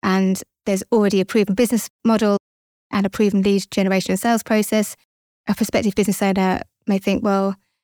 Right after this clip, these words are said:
this means I can be generating income and also profit quicker." And again, may also make it easier to access finance or investment. Another reason might be to increase market share and growth.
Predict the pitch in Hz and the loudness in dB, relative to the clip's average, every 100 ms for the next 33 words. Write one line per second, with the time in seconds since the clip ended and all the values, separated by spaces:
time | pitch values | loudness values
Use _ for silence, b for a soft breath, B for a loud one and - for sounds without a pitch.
0 | _ 202 - 196 196 - - 190 196 196 | _ -4 0 2 2 0 -6 -2 -2 0
1 | 190 190 185 - 208 196 202 190 196 190 | 0 0 -2 0 0 0 0 0 0 0
2 | 185 202 190 - 202 - - - - 202 | -2 -4 -6 -6 -6 -6 -4 -6 -4 -6
3 | - _ _ _ 202 190 196 180 190 - | -6 _ _ _ 0 2 2 0 -4 -10
4 | _ _ _ _ 190 190 185 190 190 - | _ _ _ _ -2 0 0 0 0 -2
5 | - 190 190 185 - - 185 190 - _ | -2 0 0 -2 -2 -2 0 -2 -8 _
6 | _ 190 - 185 - 214 196 180 - 185 | _ -6 -2 -4 -2 0 0 -2 -2 -2
7 | 190 190 - - - - _ _ _ 226 | 0 -2 -4 -6 -6 -8 _ _ _ 0
8 | 262 269 262 240 226 220 - _ 214 214 | 2 2 2 2 2 2 -2 _ 0 0
9 | - 208 - 214 208 220 208 214 202 190 | 0 -2 0 0 0 0 0 0 0 0
10 | - - 208 190 185 202 190 190 175 190 | -6 -4 -2 0 -2 -2 0 0 0 -4
11 | - | -10